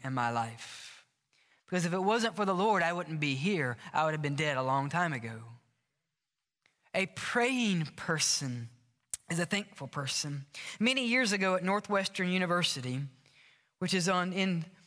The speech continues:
the Great Lakes, they had a life-saving team that assisted Lake Michigan when a boat would go down.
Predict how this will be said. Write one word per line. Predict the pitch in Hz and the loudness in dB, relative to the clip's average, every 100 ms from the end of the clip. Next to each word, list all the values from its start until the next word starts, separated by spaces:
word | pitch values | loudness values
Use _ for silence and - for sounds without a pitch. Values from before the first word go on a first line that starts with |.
| _ _ _ _ | _ _ _ _
the | 180 | 2
Great | 196 196 | 2 2
Lakes, | 196 196 190 185 - | 2 2 0 0 0
they | 190 | 2
had | 202 | 2
a | 196 | 4
life-saving | 180 202 220 - 196 180 165 160 | 4 2 2 2 2 2 2 2
team | 208 170 139 | 0 0 0
that | 143 | -2
assisted | 143 - 196 185 156 | 0 0 0 -2 -2
Lake | 147 147 | -2 0
Michigan | 170 226 - 131 127 131 - - | 0 0 0 -2 -4 -4 -8 -8
when | - | -2
a | 160 | 0
boat | 151 185 185 | 2 0 -2
would | 165 | -2
go | 160 156 | 0 0
down. | 160 180 147 131 | 0 2 0 -2